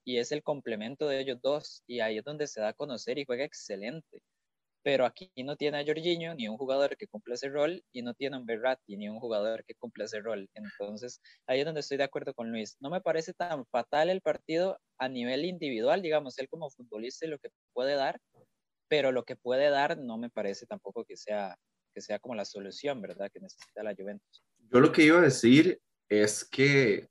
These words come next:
Speaker 2: o sea, yo siendo Allegri, teniendo las cartas que tiene, me hubiera jugado otra cosa diferente. Por ejemplo, hubiera puesto a Zakaria a encargarse de la contención directamente, em,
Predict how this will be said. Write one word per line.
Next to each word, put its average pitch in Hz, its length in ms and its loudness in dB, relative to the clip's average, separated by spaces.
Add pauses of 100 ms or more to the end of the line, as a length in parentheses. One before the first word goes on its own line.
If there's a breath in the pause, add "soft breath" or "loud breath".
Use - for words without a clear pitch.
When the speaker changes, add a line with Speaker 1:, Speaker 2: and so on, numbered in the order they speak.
(140)
Speaker 2:
o 101 140 -4
sea, 101 360 2 (140)
yo 101 240 -2
siendo 139 300 2
Allegri, 120 480 2
teniendo 92 400 0
las 113 180 0
cartas 107 420 0
que - 120 -8
tiene, 92 500 2 (100)
me 110 140 8
hubiera 98 220 10
jugado 117 240 6
otra 120 200 2
cosa 117 200 0
diferente. 107 540 2
Por - 140 -6
ejemplo, 113 400 0
hubiera 110 320 8
puesto 139 280 4
a 101 40 2
Zakaria 113 720 4 (400)
a 104 120 8
encargarse 101 580 2
de 131 80 6
la 131 120 2
contención 123 600 2
directamente, 160 840 2 (500)
em, 113 580 6